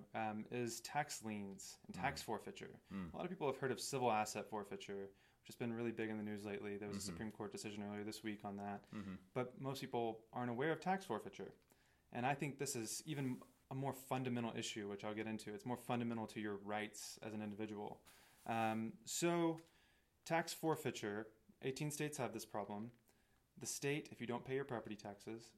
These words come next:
Speaker 1: can take your property, sell it, and not give you anything.
Speaker 2: Hmm.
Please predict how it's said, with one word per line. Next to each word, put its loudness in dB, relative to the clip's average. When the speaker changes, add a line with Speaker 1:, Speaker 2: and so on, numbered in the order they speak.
Speaker 1:
can -6
take -4
your 2
property, -4
sell 4
it, -4
and 0
not 2
give 0
you 0
anything. -2
Speaker 2:
Hmm. -6